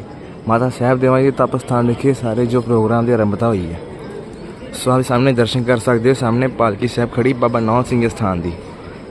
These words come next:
ਬਾਬਾ ਜੋਗਾ ਸਿੰਘ ਜੀ ਇਸ ਵੇਲੇ ਤਖਤ ਸਾਹਿਬ ਦੇ ਅੰਦਰ ਅਰਦਾਸਾਂ ਕਰਨ ਵਾਸਤੇ ਗਏ ਨੇ। ਬਾਬਾ ਜੀ ਆਉਣਗੇ ਕੁਝ ਸਮੇਂ ਤੱਕ ਤੇ ਫਿਰ ਅੱਜ ਬਾਬਾ ਜੋਗਾ ਸਿੰਘ ਜੀ ਹੁਣਾਂ ਦਾ ਤਰਨਾ ਦਲ ਮਿਸਲ ਸ਼ਹੀਦਾਂ ਦਾ ਚਾਲਾ ਹੈ ਸ਼੍ਰੀ ਹਜ਼ੂਰ ਸਾਹਿਬ ਜੀ ਤੋਂ।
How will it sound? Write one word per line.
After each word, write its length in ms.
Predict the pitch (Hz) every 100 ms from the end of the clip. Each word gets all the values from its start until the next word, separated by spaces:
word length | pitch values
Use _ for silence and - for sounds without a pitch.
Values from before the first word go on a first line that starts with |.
| 107
ਬਾਬਾ 280 | 110 117 127
ਜੋਗਾ 320 | 123 113 131
ਸਿੰਘ 180 | 131 131
ਜੀ 60 |
ਇਸ 160 | 123 -
ਵੇਲੇ 120 | 123
ਤਖਤ 240 | 123 120
ਸਾਹਿਬ 220 | - 123 120
ਦੇ 60 |
ਅੰਦਰ 220 | 113 120
ਅਰਦਾਸਾਂ 380 | 110 107 107 120
ਕਰਨ 200 | 113 113
ਵਾਸਤੇ 280 | 113 110 113
ਗਏ 240 | 104 104
ਨੇ। 160 | 120 110 - - - - - - - -
ਬਾਬਾ 240 | 110 104 120
ਜੀ 120 | 123
ਆਉਣਗੇ 340 | 113 123 127
ਕੁਝ 140 | 120 110
ਸਮੇਂ 240 | 117 117
ਤੱਕ 220 | 117 113 110 107 - - - -
ਤੇ 60 | 120
ਫਿਰ 300 | 123 117 127
ਅੱਜ 120 | 120
ਬਾਬਾ 360 | 113 110 120 123
ਜੋਗਾ 300 | 113 101 123
ਸਿੰਘ 160 | 131
ਜੀ 80 | 127
ਹੁਣਾਂ 300 | 127 123 107
ਦਾ 200 | 107 104 - - -
ਤਰਨਾ 300 | 117 120 127
ਦਲ 220 | 123 107 101 - - - - - 117
ਮਿਸਲ 180 | 113 120
ਸ਼ਹੀਦਾਂ 380 | 110 131 110 110
ਦਾ 120 | 117
ਚਾਲਾ 340 | - 110 110
ਹੈ 100 | 120
ਸ਼੍ਰੀ 420 | 113 - - - 117
ਹਜ਼ੂਰ 260 | 113 107
ਸਾਹਿਬ 260 | 87 101 104
ਜੀ 100 | 98
ਤੋਂ। 160 | 85